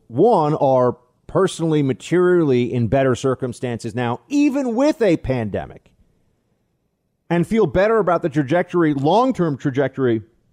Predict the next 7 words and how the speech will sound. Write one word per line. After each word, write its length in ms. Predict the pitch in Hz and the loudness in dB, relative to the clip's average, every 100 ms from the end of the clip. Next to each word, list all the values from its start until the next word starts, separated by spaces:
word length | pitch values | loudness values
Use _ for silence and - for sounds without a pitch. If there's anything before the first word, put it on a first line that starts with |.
| _ _ _ _ _ _ | _ _ _ _ _ _
of 140 | 139 123 | -4 -2
the 80 | - | -2
country, 500 | 156 175 123 104 98 _ _ _ _ _ - | 0 0 0 -2 -4 _ _ _ _ _ -2
even 400 | 214 226 226 202 | 0 2 2 2
with 220 | 262 220 | 0 -2
a 80 | - | -2
pandemic 680 | 135 107 95 78 - _ | -2 -2 -4 -6 -12 _